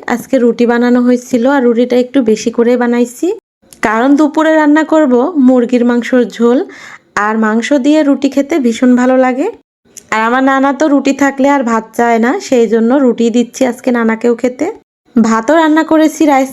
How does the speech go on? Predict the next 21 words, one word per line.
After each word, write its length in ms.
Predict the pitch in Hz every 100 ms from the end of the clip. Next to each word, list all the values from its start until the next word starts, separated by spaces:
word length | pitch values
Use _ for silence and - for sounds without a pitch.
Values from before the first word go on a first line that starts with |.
| -
কুকারে, 340 | 285 277 247 311 -
তবে 220 | 233 226
নানা 240 | 220 220 214
ভাত 220 | 208 196 -
খাবে 220 | 233 226 226
না, 60 | 330 262
রুটিই 280 | - 226
খাবে। 320 | 226 240 220 339 - _ _ 254
আর 60 | 233
আমার 200 | 262 294 302
ছোট 200 | 294 302 285
হাসান, 380 | 277 285 269 247 285 -
ও 100 | 220 262 285
কিন্তু 300 | 285 277 269 269 277
ভাত 160 | 226 208 -
খেতে 240 | 247 233 226
চায় 180 | 226 220
না, 60 | 240 320
রুটিটা 320 | 240 226 226 226
বেশি 220 | 226 226
পছন্দ 380 | 233 226 233